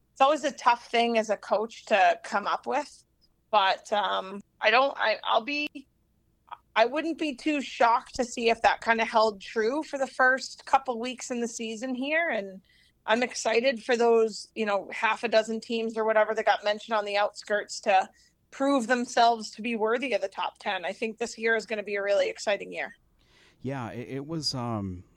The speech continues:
Speaker 2: I had a hard time. I mean, it's a har-, you're right, it is a hard thing to do anyways, 'cause you're just going off of, honestly, your best guess. Um,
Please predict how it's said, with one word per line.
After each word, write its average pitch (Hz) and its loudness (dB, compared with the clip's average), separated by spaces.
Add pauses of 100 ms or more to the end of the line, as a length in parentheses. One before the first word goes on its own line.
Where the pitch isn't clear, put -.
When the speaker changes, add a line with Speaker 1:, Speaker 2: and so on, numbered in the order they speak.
(440)
Speaker 2:
I 131 -6
had 160 -4
a 123 -2
hard 107 -4
time. 110 -4
I 127 -4
mean, 131 0
it's - -8
a 156 -4
har-, - -8
you're 131 -4
right, 113 -2
it 98 -6
is 113 -4
a 107 -2
hard 104 -4
thing 101 -6
to 92 -6
do 95 -6
anyways, 95 -6
'cause 87 -16
you're 101 -10
just 98 -12
going 101 -6
off 95 -10
of, 85 -16 (400)
honestly, 104 -6
your 90 -8
best 87 -10
guess. - -12 (140)
Um, 78 -12